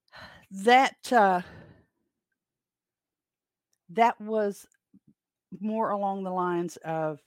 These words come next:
um, last minute things I have to do to get ready for a guest, especially when I didn't have,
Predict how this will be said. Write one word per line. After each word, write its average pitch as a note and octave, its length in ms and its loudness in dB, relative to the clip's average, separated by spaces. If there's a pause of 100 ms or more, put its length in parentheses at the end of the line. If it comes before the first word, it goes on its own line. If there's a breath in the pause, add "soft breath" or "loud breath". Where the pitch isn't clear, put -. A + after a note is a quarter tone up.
um, C#3+ 300 -8 (1000)
last F3 380 -6
minute D3 280 -10
things C#3 280 -12
I D#3 80 -4
have D3 260 -12
to C#3+ 100 -18
do A#2+ 220 -16
to - 140 -20
get C3 180 -16
ready B2 260 -14
for - 160 -20
a B2 60 -20
guest, - 380 -20
especially G#3 480 -8 (120)
when D3 380 -8 (3000)
I D#3+ 140 -6
didn't D3+ 340 -10
have, C#3+ 460 -14